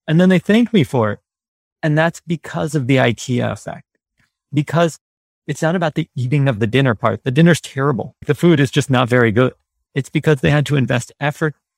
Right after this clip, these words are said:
into one another. And that's where trust is actually built. And it took me years to learn this. And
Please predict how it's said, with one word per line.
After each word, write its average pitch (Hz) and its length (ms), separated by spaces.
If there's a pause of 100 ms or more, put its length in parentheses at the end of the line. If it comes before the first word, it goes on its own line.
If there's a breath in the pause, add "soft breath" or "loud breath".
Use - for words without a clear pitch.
(120)
into 117 520
one 104 260
another. 95 460 (600)
And 131 280
that's 139 440
where 120 320
trust - 440
is 107 100
actually 101 440
built. 123 400 (640)
And 151 100
it 139 60
took 175 180
me 180 80
years 131 420
to 120 120
learn 107 280
this. 110 380
And 117 300